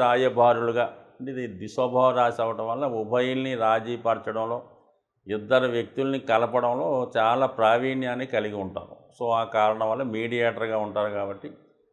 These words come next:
అంబాసిడర్లుగా పనిచేస్తూ ఉంటారు. ఏదైనా గౌరవప్రదమైన వృత్తిలో జీవ-, నివసించడం జరుగుతూ ఉంటుంది తప్ప చిన్న జీతక ఉద్యోగాలు, ఎవరిని అన్యాయం చేసే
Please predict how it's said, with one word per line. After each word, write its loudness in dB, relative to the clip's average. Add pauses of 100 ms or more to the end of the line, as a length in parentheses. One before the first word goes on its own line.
(180)
అంబాసిడర్లుగా 0
పనిచేస్తూ -4
ఉంటారు. -8 (160)
ఏదైనా -6 (160)
గౌరవప్రదమైన 4 (100)
వృత్తిలో -4 (140)
జీవ-, -2 (160)
నివసించడం -10
జరుగుతూ -4
ఉంటుంది -4
తప్ప -6 (680)
చిన్న -2
జీతక -2 (100)
ఉద్యోగాలు, -2
ఎవరిని 0
అన్యాయం -4
చేసే -2